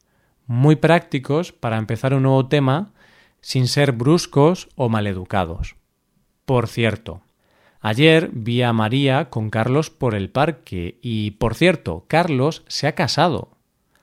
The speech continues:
A todo esto. Tienes razón, sí, voy a cuidarme más y hacer más deporte. A todo esto,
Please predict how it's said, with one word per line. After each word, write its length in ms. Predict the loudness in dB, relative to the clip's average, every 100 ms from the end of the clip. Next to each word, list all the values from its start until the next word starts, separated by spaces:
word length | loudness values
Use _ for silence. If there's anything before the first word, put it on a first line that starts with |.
| _ -2
A 160 | -2
todo 260 | 2 2 2
esto. 400 | 0 -4 -12 -14 _ _ _ _ _ _ _
Tienes 240 | 0 2
razón, 420 | 2 0 -2 -4 -10 _ _ _
sí, 400 | -4 -2 -2 -10 _ -14
voy 600 | -10 -6 -4 -2 2 4
a 140 | 2
cuidarme 480 | 0 0 0 -2 -2
más 500 | 0 0 -2 -6 -12 _ _ _ -10
y 240 | -4 -2
hacer 360 | -2 0 0 2
más 220 | 0 -4
deporte. 600 | -6 -2 -2 -2 -8 -16 _ _ _
A 100 | -2
todo 240 | 4 6 4
esto, 400 | 2 -6 -14